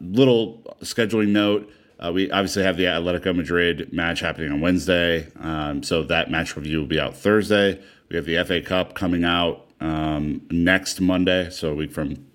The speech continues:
today when you're listening. And then the international break,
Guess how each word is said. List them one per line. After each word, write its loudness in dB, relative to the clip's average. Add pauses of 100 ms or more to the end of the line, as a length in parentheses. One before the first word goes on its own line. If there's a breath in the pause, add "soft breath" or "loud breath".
today 0
when 0
you're 0
listening. 4 (460 loud breath)
And -2
then 2
the 0
international 2
break, -4